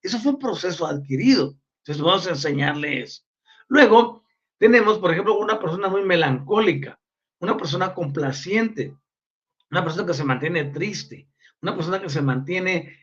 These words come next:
eh, en condiciones de sumisión y obediencia. Hay que enseñarle a que tiene libertad, pero todo eso lo podemos lograr a través de un proceso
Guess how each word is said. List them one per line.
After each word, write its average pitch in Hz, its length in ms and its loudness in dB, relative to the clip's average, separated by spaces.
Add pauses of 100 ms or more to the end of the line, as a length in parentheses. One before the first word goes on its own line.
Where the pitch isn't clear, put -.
(140)
eh, 147 520 8
en 165 200 2
condiciones 170 760 0
de 147 540 4
sumisión 185 920 2
y 175 80 0
obediencia. 147 920 0 (480)
Hay 165 160 2
que 170 120 4
enseñarle 190 640 4
a 202 140 4
que 160 120 -4
tiene 175 380 0
libertad, 147 680 0
pero 139 240 -2
todo 233 200 2
eso 165 340 -4 (260)
lo 147 160 4
podemos 147 360 6
lograr 180 460 4 (220)
a 151 160 2
través 175 320 4
de 165 80 2
un 165 100 -2
proceso 160 720 -2